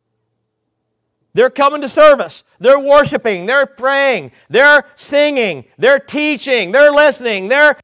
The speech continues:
serving. They're involved in the church. But they're ungodly. And that tells us that just because people attend church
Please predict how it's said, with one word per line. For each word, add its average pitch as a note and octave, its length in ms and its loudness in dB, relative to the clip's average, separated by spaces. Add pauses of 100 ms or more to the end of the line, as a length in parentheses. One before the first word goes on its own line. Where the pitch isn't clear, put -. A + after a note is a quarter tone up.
(260)
serving. A#3+ 520 2
They're D4 180 2
involved D4 580 2
in D4 180 -4
the C#4+ 100 -10
church. - 500 -2 (240)
But C4+ 220 0
they're C#4 180 4
ungodly. A#3+ 880 0 (1700)
And A#3 140 -6
that C4 200 -2
tells D#4+ 420 0
us F#3+ 280 -2 (240)
that G#3+ 260 -2
just G#3+ 380 -2
because E4 400 0
people D#4 320 -2
attend D#4+ 440 0
church A3 380 -2